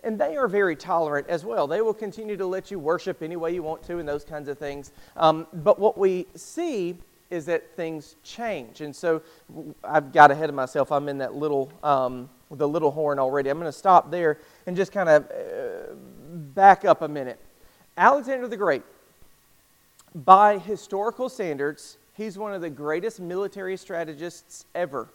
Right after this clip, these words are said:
Now, he was a little bold individually. Uh, he was bad about getting on his horse and riding right into the middle of the enemy line, and then his, his version of the Praetorian Guard had to follow around behind him and scramble around to make sure he didn't get himself killed.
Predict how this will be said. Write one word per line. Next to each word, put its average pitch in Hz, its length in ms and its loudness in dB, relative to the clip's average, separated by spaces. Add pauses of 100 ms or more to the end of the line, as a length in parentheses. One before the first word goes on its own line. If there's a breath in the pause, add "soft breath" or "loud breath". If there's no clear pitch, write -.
(360 soft breath)
Now, 165 200 -4
he 185 180 -6
was 196 180 2
a 202 80 0
little 190 400 -2
bold 180 800 6 (100)
individually. 190 920 -4 (320 soft breath)
Uh, 147 180 8
he 196 140 -6
was 202 180 2
bad 196 240 6
about 170 280 2
getting 196 160 -6
on 202 100 -6
his 202 140 -10
horse 196 260 -6
and 156 160 -10
riding 170 300 -2
right 165 180 -4
into 180 180 -12
the 175 80 -10
middle 175 280 -6
of 151 100 -6
the 156 160 -2
enemy 175 260 -8
line, 151 480 -4
and 151 160 -8
then 156 120 -6
his, 180 340 -4 (240 soft breath)
his 226 280 -6
version 190 380 0
of 165 60 -6
the 156 80 -2
Praetorian 170 640 -4
Guard 175 260 6
had 165 140 -2
to 143 80 0
follow 170 320 4
around 160 320 0
behind 175 320 -4
him 156 80 -8
and 139 100 -10
scramble 180 380 -6
around 147 220 -2
to 147 60 -12
make 151 160 -8
sure 151 140 -10
he 156 80 -8
didn't 147 160 -12
get 147 120 -10
himself 139 360 -8
killed. 165 320 -4